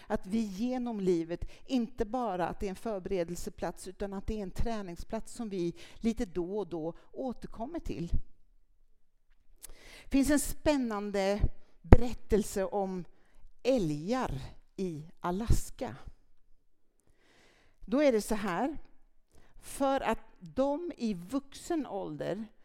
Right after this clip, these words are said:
ska få så stora horn som möjligt,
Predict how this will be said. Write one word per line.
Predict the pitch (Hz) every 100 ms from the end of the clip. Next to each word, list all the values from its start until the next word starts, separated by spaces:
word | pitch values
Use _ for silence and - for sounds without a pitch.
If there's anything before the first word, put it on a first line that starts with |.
| - -
ska | - -
få | 214 220
så | 208 214
stora | - - 294 269 208 214 220
horn | - - 254 294 294 240
som | - 214 202
möjligt, | 175 120 131 208 -